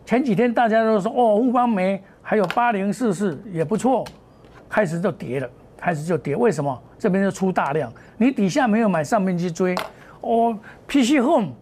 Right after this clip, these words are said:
哇，大好，等到你知道大好，大概都是要回档了。疫情这，这个事情一定会解决，而且在两个礼拜，我估计五月份，呃，就会解决。我也跟大家讲过一句话：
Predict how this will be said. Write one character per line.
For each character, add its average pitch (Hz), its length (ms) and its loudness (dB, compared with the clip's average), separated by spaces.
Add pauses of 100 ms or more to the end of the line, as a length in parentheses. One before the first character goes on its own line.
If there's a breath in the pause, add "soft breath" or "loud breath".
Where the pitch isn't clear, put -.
(380)
哇， 202 140 2
大 254 240 2
好， 143 320 0 (420 soft breath)
等 214 160 0
到 330 140 4
你 208 160 2
知 339 120 -4
道 320 160 2
大 220 240 2
好， 160 140 0
大 208 160 0
概 190 140 0
都 180 120 -4
是 175 140 -6
要 185 100 -2
回 139 240 -8
档 - 180 -12
了。 - 140 -20 (840 loud breath)
疫 359 240 4
情 175 360 -2
这， 208 160 0 (260)
这 185 100 -2
个 190 120 -2
事 180 160 -4
情 - 120 -8 (120)
一 208 120 0
定 226 300 4
会 196 160 4
解 98 240 -14
决， 98 300 -16 (400 loud breath)
而 285 160 2
且 220 160 2
在 269 140 2
两 165 260 0
个 175 100 -2
礼 151 160 -4
拜， 202 180 0
我 170 140 0
估 254 240 2
计 247 220 2
五 165 180 -2
月 226 160 4
份， 165 260 -2 (760 loud breath)
呃， 302 60 -12 (200)
就 233 160 2
会 170 140 2
解 - 180 -8
决。 - 180 -16 (280)
我 269 180 0
也 185 60 0
跟 220 280 0
大 214 140 -2
家 165 160 -2
讲 120 220 -8
过 87 200 -8
一 131 80 -6
句 143 220 -8
话： - 260 -12